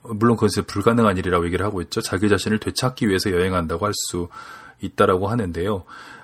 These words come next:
어, 이 부분이 재밌는 것은, 어, 이 부분이 이렇게 낯설지 않다는 거예요. 들었을 때 어디서 많이 들은 얘기 같아요. 그래서 왜 그럴까라고 생각해 보면 장그르니에가 이 글을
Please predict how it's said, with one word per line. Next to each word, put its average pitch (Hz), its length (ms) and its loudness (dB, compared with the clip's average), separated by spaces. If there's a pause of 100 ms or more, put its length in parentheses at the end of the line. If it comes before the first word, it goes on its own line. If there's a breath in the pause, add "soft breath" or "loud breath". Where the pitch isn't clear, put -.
어, 92 220 0
이 110 220 -2
부분이 143 320 4
재밌는 117 380 2
것은, 92 440 -2 (680 loud breath)
어, 127 220 -4
이 147 60 -2
부분이 170 220 2
이렇게 160 140 0
낯설지 139 440 4
않다는 110 340 4
거예요. 82 500 -2
들었을 101 380 0
때 101 300 2 (320 loud breath)
어디서 156 240 2
많이 202 160 6
들은 175 300 2
얘기 135 180 2
같아요. 82 480 -2 (140)
그래서 - 220 -16
왜 95 200 -2
그럴까라고 90 680 2
생각해 110 380 -2
보면 87 420 -4 (880 loud breath)
장그르니에가 113 1120 4
이 110 160 0
글을 110 320 2